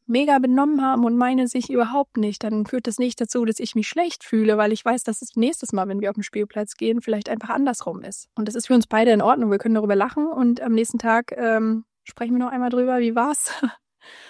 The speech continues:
Lachen drüber und dann war's das aber auch wieder. Es führt nicht dazu, dass ich ständig diese Situation habe, dass ich das Gefühl habe, nur bei mir läuft das so, nur meine Kinder rasten aus,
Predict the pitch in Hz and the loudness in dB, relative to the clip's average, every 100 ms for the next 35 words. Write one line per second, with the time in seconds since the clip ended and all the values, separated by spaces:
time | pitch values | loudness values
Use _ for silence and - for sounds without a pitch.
0 | - - 233 214 226 262 262 254 254 233 | -20 -6 2 2 2 2 2 2 0 0
1 | 220 214 214 240 240 202 - 208 202 - | -2 -2 -2 -4 -4 -6 -8 -10 -10 -10
2 | 202 202 208 _ _ _ - - 240 254 | -8 -8 -10 _ _ _ -10 -4 -4 -2
3 | 247 254 226 - 240 226 220 - - - | -2 -2 -2 -2 -2 -2 -4 -10 -10 -2
4 | 247 254 254 254 233 220 233 - 220 226 | 0 0 0 0 0 0 -2 -4 -2 -2
5 | 214 - 240 233 220 - 247 262 247 - | -2 -4 -4 -2 -2 0 0 0 -2 -2
6 | 214 - - _ - 226 226 - 208 269 | -4 -4 -16 _ -8 -8 -6 -6 -4 -2
7 | 262 240 247 - 233 240 285 262 220 254 | -2 -2 -6 -6 0 2 4 4 6 6
8 | 320 247 - 180 - 190 - 202 208 247 | 6 4 2 -2 -4 -6 -4 -2 2 2
9 | 277 240 247 254 240 220 196 196 196 - | 4 4 4 2 0 -2 -4 -4 -6 -8
10 | - 196 208 208 208 208 | -12 -8 -2 -2 -2 -6